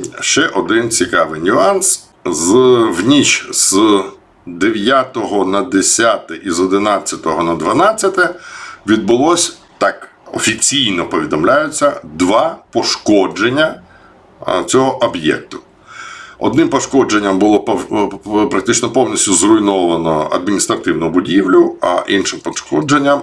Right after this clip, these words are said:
начебто було завдано шкоду безпосередньо самим, е, лі-, лічильникам цим газовим. Наскільки це відповідає дійсності, я не знаю.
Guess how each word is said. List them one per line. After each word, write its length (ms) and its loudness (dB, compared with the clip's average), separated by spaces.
начебто 560 -2
було 400 2
завдано 760 0
шкоду 680 2
безпосередньо 960 0
самим, 580 0
е, 40 -10
лі-, 200 -4
лічильникам 720 -2
цим 180 -8
газовим. 420 -8
Наскільки 360 -4
це 160 0
відповідає 680 0
дійсності, 600 -4
я 160 2
не 260 0
знаю. 480 -4